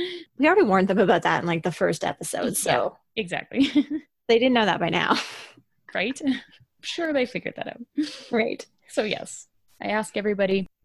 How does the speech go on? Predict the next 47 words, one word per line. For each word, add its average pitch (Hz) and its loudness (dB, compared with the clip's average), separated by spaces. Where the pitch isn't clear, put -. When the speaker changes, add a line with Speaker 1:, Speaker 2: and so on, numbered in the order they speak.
Speaker 2:
"Are 330 0
you 294 0
happy?" 160 -8
And 226 -4
if - -12
you 254 0
wanna 277 4
give 262 2
a 254 4
little 247 4
bit 233 2
of 226 -4
an 226 -4
explanation, 226 0
that's 247 -2
great. 233 2
If - -10
not, 220 0
you 415 4
can 269 4
just 226 0
say, 233 0
say - -4
yes 175 -4
or 220 2
no. 220 0
Say - -6
whatever 208 0
you 185 4
Speaker 1:
Yeah. 175 4
Speaker 2:
want. 359 0
Speaker 1:
And 262 2
if 262 -2
you're 254 4
not 233 2
happy, 254 0
we 226 2
hope 220 0
that 190 2
you 214 0
can 202 -2
find 190 2
ways 180 2
to - 0
make - -2
yourself - -2
happy. 214 -4